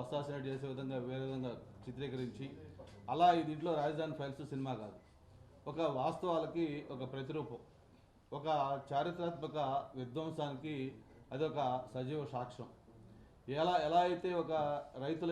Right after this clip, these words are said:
యొక్క ఉద్యమాన్ని ప్రభుత్వమే డబ్బులు ఖర్చు పెట్టి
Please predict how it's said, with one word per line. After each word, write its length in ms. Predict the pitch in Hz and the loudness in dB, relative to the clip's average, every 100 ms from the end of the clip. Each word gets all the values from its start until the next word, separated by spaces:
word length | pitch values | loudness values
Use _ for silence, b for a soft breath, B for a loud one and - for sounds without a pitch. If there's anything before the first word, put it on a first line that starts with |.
| 160 | 2
యొక్క 160 | 139 143 135 135 - 190 196 - 135 | 0 0 0 -4 -8 -12 -12 -12 -8
ఉద్యమాన్ని 560 | 135 160 170 156 143 165 - - - - - - | -4 0 2 0 -2 -6 -8 -18 -20 -20 -14 -4
ప్రభుత్వమే 480 | 139 175 175 185 185 156 | 2 2 2 2 2 2
డబ్బులు 220 | 147 160 156 | 0 0 -2
ఖర్చు 180 | 143 143 | -4 -4
పెట్టి 180 | 135 | -4